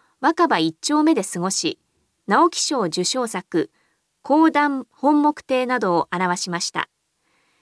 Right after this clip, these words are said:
自宅近くの若葉で食べたたい焼きに尻尾まであんこが入っている誠実さに感動してエッセイで紹介し、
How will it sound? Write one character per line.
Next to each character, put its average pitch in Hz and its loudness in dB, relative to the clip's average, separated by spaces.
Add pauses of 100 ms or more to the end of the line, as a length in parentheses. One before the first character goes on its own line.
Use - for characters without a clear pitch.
(180)
自 180 -4
宅 339 0
近 330 -2
く 262 -6
の 185 -2
若 247 -2
葉 190 -2
で 180 -2
食 202 -4
べ 190 -4
た 175 -2 (220)
た 240 -2
い 262 0
焼 247 -4
き - -2
に 214 0 (260)
尻 - -6
尾 349 2
ま 349 4
で 220 0
あ 220 2
ん 277 -4
こ 247 -2
が 175 0
入 220 -4
っ 202 -4
て - -6
い 165 0
る 165 0
誠 208 -2
実 202 -6
さ 196 -6
に 185 -6
感 196 -6
動 190 -2
し - -6
て - -4 (140)
エ 254 0
ッ 311 2
セ 247 -2
イ - -2
で 165 0
紹 190 -4
介 185 -4
し、 175 -2